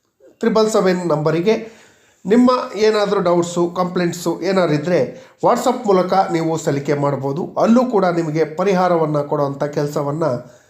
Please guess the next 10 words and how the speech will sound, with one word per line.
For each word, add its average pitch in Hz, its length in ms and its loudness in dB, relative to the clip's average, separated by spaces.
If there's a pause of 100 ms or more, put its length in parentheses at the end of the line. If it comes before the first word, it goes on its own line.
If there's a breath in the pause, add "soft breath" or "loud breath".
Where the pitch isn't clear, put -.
(600 soft breath)
ಸಹಾಯವಾಣಿಯಿಂದ 147 720 2
ಮಾಡ್ತಾರೆ. 135 540 -4 (2000 loud breath)
ಆಸ್ಪತ್ರೆಗಳ 269 1120 0 (100)
ನೋಂದಣಿಗೆ 214 580 2
ಸಂಬಂಧಪಟ್ಟಂತೆ, 151 1040 -2
ಆಸ್ಪತ್ರೆ 160 600 0
ರಿಜಿಸ್ಟ್ರೇಷನ್‌ಗೆ 147 840 0
ಸಂಬಂಧಪಟ್ಟ 139 680 -2
ವಿಚಾರಕ್ಕೆ 143 800 -2
ಸಂಪರ್ಕಿಸಲು 139 720 -2